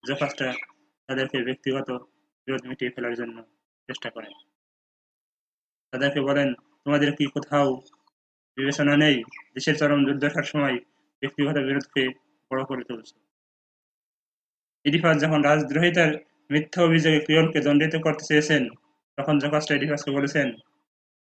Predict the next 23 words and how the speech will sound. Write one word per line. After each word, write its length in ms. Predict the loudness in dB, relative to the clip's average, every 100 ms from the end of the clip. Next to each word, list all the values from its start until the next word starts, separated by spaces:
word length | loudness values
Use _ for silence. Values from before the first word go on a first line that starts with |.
| _ _ _ _ _
"ক্রিওন 260 | 4 4 4
শপথ 400 | 0 -6 -6 -2
নিয়েছে 340 | 2 0 -2 -8 -4
দেবতার 360 | -2 0 4 4
নামে, 340 | 4 2 -2
যে 300 | 0 0 0 -4 _ _ -10
শপথ 260 | -8 -4
নেওয়া 260 | 0 2 4
হয়েছে, 380 | 4 2 0 -4 -8 _ _ -8
শপথের 360 | -4 -2 0 2
অমর্যাদা 400 | 4 2 0 -2
করো 200 | -2 -6
না, 200 | -8 -12 _ -20 -10
তাকে 180 | -4 -2
বিশ্বাস 360 | -2 -6 -12
করো 220 | -8 -6 -6
ইডিপাস।" 680 | -8 -12 -16 -16 -16 -18 _ _ _ _ _ _ _ _ _ _ _ _ _ _ _ _ _ _ -12 -6
হতপূর্ব 380 | -2 0 2
রাজা 400 | 4 4 2 -4 -6 _ _ _ _ _ _ 0
লেয়াসের 300 | 2 2 2
মৃত্যুর 540 | 2 0 0 0 0
জন্য 220 | 4 4
ইডিপাস 520 | 4 2 0 0 -2